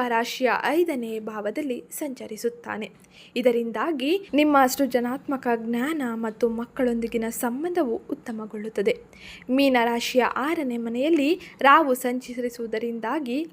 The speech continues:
ಆರೋಗ್ಯದಲ್ಲಿ ಸುಧಾರಣೆ ಮತ್ತು ಕೆಲಸದಲ್ಲಿ ಯಶಸ್ಸು ಲಭಿಸಲಿದೆ. ಆದರೆ ಕೆಲವು ಆರೋಗ್ಯ ಸಂಬಂಧಿತ ಸಮಸ್ಯೆಗಳನ್ನು ಎದುರಿಸಬೇಕಾಗಿರಲಿದೆ.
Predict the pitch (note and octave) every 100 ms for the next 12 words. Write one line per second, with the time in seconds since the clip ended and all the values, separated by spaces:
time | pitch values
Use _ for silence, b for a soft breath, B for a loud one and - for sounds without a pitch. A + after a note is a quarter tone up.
0 | - A#3 C#4+ D4+ B3+ A3+ G#3+ G#3+ - A#3+
1 | B3+ D#4 B3+ A3+ - D#4+ - D#4 F#4 B
2 | B - C#4 E4 F#4 E4 C#4 A#3+ A#3 C4+
3 | C#4 - - A3 A3+ C4 A3 A3 G#3+ G#3+
4 | - _ B B B A3+ A#3 A3+ A3+ G#3+
5 | C4 A#3 A3 - A#3+ B3 A#3 A#3+ A#3+ A#3
6 | G#3+ A3 A3+ - A#3 D4+ - A#3+ A#3+ D#4
7 | B3+ - C#4 C#4 G#3+ - G#3+ G#3+ - A3
8 | G#3 A3 G#3